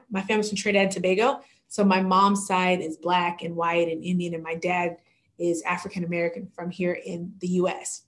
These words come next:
Two different cultures, several different races within one family, and you learn a lot and you just explore. And so I saw that as a theme around other military families. I said, "You need to see more mixture among families in books." I don't see that enough in children's books.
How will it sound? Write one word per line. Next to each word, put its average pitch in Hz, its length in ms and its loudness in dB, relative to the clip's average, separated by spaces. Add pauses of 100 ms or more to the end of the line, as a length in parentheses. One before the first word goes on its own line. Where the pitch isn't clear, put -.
Two - 240 0
different 277 280 4
cultures, 214 520 2 (320)
several 214 400 0
different 208 320 2
races 190 320 2
within 185 320 0
one 175 240 0
family, 170 640 -4 (280)
and 190 160 2
you 185 160 2
learn 185 440 0
a 180 60 -4
lot 180 280 2
and 175 160 0
you 170 60 -4
just 170 200 -6
explore. 214 540 0
And 180 160 -2
so 185 100 -6
I 170 140 -4
saw 208 360 -2
that 185 200 2
as 175 140 0
a 165 80 0
theme 220 600 -2
around 190 360 -4
other 185 200 -2
military 190 420 -2
families. 220 360 -4
I 262 40 -4
said, 233 360 -4
"You 214 140 -8
need 226 160 -4
to - 80 -12
see 202 180 -6
more 175 480 -2 (600)
mixture 180 680 2
among 175 260 -2
families 170 460 -8
in 185 100 -12
books." - 300 -20
I 185 60 -2
don't 185 180 0
see 185 140 -6
that 165 140 -4
enough 160 320 -6
in - 80 -14
children's - 360 -14
books. - 400 -20